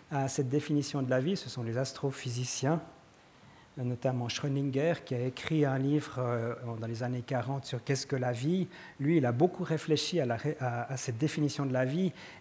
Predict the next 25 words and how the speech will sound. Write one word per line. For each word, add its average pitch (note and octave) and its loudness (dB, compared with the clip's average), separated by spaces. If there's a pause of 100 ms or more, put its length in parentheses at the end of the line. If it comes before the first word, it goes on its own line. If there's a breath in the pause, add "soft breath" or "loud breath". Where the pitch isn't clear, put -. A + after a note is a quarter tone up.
et E3+ 8
il D3+ 4
n'a C#3+ 6
pas, F3+ 10
euh, D#3 2
il D3 6
a, C#3+ 4 (200)
il C#3 0
a B2+ 6
pas D3 2
abouti. C#3+ 4
Donc, A#2+ 0 (880 loud breath)
on, D#3 6 (180)
on D#3 6
a D#3+ 10
passé E3 6
des C#3 6
années F3 10
à C3+ 10
définir E3+ 4
ce - -6
que D#3+ 2
c'était D3+ 2
la C3+ 4
seconde, D3 6